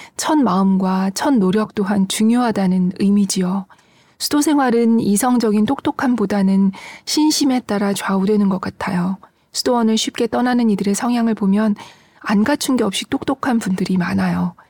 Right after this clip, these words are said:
그런데 어떤 일이 일어났을 때 해석하는 방향이 신앙 안에서 풀기보다 옳고 그른 것을 가리면서 스스로 못 견디고 떠납니다. 지식의 문제가 아니죠.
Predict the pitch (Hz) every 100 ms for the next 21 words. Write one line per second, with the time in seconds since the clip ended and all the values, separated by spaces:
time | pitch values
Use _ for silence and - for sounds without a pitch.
0 | _ _ - 233 220 220 214 208 202 285
1 | 277 202 202 190 202 220 226 - 202 -
2 | 220 220 208 240 311 302 - 240 220 -
3 | 190 202 202 185 185 190 - 277 247 247
4 | 226 185 202 214 214 233 214 202 196 196
5 | 190 - - - - 208 208 233 214 202
6 | 214 208 202 208 - 190 196 196 190 196
7 | 190 190 - - _ - 269 - 247 196
8 | 180 - 226 214 196 190 180 180 180 220
9 | 247 226 190 196 196 190 _ _ _ -
10 | 196 - 226 208 190 196 - 190 180 185
11 | 196 196